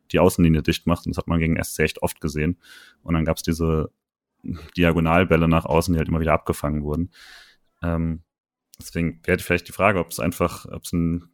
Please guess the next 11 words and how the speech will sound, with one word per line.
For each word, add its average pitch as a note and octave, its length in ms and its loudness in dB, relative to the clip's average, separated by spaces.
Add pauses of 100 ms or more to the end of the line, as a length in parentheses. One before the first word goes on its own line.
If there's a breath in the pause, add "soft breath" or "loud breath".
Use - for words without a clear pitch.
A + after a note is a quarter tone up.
(200)
Kaderproblem G#2 720 2
ist, G#2 220 -4
ein E2+ 520 -2
Taktikproblem G2 840 0
oder, E2+ 480 0 (680 loud breath)
äh, E2+ 360 0 (100)
ob, - 180 -16
ob - 160 -6
du - 80 -6
das E2+ 160 -4
irgendwie F#2+ 600 4